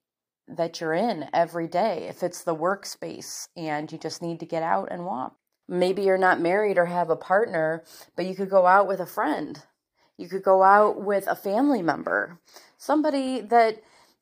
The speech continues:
can just talk with you and walk with you. Or maybe you like being by yourself. You wanna do that by yourself. That's how you clear your head.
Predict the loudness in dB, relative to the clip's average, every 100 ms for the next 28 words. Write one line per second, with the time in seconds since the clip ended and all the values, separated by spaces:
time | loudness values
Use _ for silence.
0 | -4 -2 0 -2 -2 -14 -16 -20 _ _
1 | _ -10 -2 -2 -4 -12 -10 -10 -10 -10
2 | -6 -4 -4 -6 -6 -6 -4 -6 -8 -4
3 | -2 0 -2 -4 -4 -4 -2 -4 -6 -6
4 | -6 -4 -6 -6 -8 -6 -6 -6 -8 -6
5 | -2 -2 -4 -4 -2 0 0 -2 -2 -4
6 | -4 -4 -8 -6 -8 -8 -10 -8 -6 -6
7 | -6 -8 -8